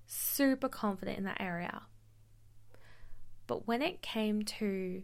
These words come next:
behind closed doors, butt naked, we're going butt naked now. I told you it was personal. I wasn't.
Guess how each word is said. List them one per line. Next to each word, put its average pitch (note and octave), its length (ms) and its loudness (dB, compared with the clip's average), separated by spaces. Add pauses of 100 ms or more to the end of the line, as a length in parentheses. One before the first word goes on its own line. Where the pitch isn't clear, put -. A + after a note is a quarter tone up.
(220)
behind G3 500 0
closed F#3+ 480 -2
doors, A3 580 2 (380)
butt A3 240 12
naked, G#3+ 480 8
we're A3+ 80 4
going G3 200 2
butt A#3+ 180 6
naked D#4 340 4
now. G3+ 300 4 (500)
I - 60 -18
told G#3 260 0
you D#4 60 2
it - 20 4
was D#4+ 80 0
personal. B3 600 4 (520)
I B3+ 60 -2
wasn't. B3+ 580 -4